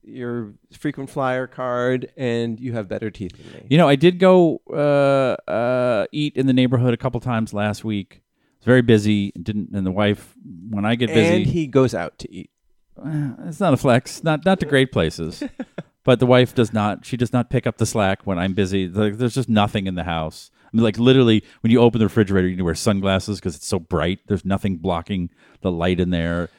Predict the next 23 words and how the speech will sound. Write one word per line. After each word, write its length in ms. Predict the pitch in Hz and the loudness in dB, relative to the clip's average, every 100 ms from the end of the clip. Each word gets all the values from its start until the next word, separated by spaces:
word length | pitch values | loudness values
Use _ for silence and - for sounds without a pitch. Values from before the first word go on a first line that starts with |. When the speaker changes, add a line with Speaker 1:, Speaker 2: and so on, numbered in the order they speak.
| _ _ - | _ _ -4
Speaker 2:
And 140 | 107 | -2
she 80 | - | 0
doesn't 180 | 151 143 | 0 2
go 60 | 104 | 0
shopping. 380 | - 76 82 92 | -2 -4 -6 -6
So 160 | 131 | -2
I'm 80 | 117 | 0
like, 140 | 110 104 | -2 -4
"We're 80 | |
just 140 | 143 160 | -4 -4
going 140 | 143 | -4
out 80 | 151 | -6
to 80 | - | -6
eat." 280 | 139 123 - - | -6 -6 -8 -10
Speaker 1:
You 80 | |
have 80 | 135 | -4
a 80 | 139 | -4
very 340 | 131 151 151 143 | 0 0 0 -2
Spartan, 1000 | - - - - 139 - 127 120 101 - | -6 -12 -4 0 0 0 -6 -6 -8 -12
not 340 | 147 190 - _ _ _ _ _ | -4 -4 -6 _ _ _ _ _
empty, 540 | 175 214 - 82 76 - - | 0 0 -6 -14 -16 -16 -10
but 120 | 127 | -10
very 500 | 120 135 151 143 - | -2 0 0 -2 -6